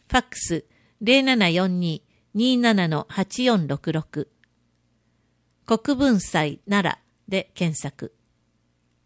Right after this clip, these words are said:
国文祭、小文祭奈良二千十七応援事業。奈良県大芸術祭。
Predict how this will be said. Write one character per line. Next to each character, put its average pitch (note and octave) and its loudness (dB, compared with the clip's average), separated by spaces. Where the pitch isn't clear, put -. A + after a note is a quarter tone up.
国 B3+ 0
文 C#4 2
祭、 E3+ 0
小 C4+ 6
文 A#3 2
祭 D3+ -2
奈 G#3 2
良 E3 0
二 F3+ 0
千 G#3 2
十 F#3 0
七 D#3+ -4
応 A#3 4
援 A3+ 2
事 F#3 -4
業。 C3 -4
奈 A#3 4
良 A#3+ -20
県 D#3 -2
大 A3+ 2
芸 A3 2
術 F#3 -8
祭。 D3 -4